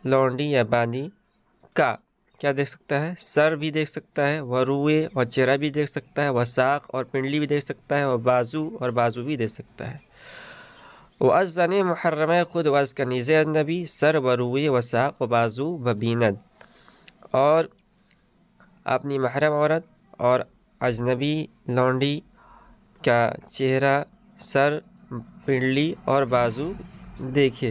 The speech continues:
देखे नहीं देख सकता है, जायज़ है। ये नहीं कि देखना ज़रूरी है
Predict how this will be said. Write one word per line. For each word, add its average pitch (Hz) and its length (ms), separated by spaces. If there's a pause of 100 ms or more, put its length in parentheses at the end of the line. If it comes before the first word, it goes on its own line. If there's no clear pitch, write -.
(160)
देखे 165 300
नहीं 202 120
देख 156 160
सकता - 320
है, 107 80
जायज़ 110 360
है। 101 120 (120)
ये 151 100
नहीं 170 140
कि 165 100
देखना 123 340
ज़रूरी 110 380
है 104 80